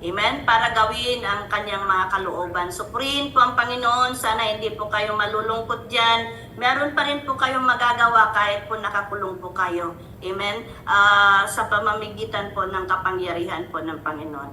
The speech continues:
And, ah, salamat po sa inyong pakikinig and let us pray. Heavenly Father, we thank you so much, Lord. Salamat po, Panginoon, sa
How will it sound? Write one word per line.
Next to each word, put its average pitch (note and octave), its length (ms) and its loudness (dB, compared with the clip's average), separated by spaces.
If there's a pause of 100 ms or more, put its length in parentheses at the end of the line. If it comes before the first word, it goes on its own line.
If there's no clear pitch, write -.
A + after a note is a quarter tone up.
And, D#3+ 320 -8
ah, D3+ 240 -6
salamat C4 560 4
po D#4 160 2
sa D4+ 80 -4
inyong C4 240 -4
pakikinig C4 640 -2
and G#3+ 160 -4
let G#3 240 0
us G3+ 240 -6
pray. A3 400 -4 (400)
Heavenly A#3+ 400 -2
Father, B3 400 2
we A#3+ 240 -4
thank A3+ 240 -2
you A3 80 -4
so A3+ 160 -2
much, A3 240 -2
Lord. G#3+ 400 2
Salamat G3+ 480 0
po, G3+ 160 -10
Panginoon, A3 720 0 (320)
sa - 240 -4